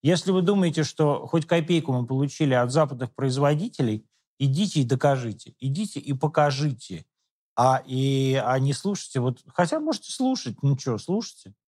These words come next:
слушайте, ебанатов дохуя. Слава богу, мы не в прямом эфире в федеральном канале. Давайте дальше.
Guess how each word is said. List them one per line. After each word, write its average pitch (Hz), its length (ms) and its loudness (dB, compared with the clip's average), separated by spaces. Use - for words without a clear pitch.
слушайте, 170 640 -4
ебанатов 143 580 0
дохуя. 113 560 -6
Слава 196 280 4
богу, 143 200 0
мы 117 120 -4
не 123 80 -2
в - 60 -12
прямом 143 420 0
эфире 139 580 2
в 98 40 -10
федеральном 127 460 0
канале. 90 380 -4
Давайте 143 420 0
дальше. 98 360 -10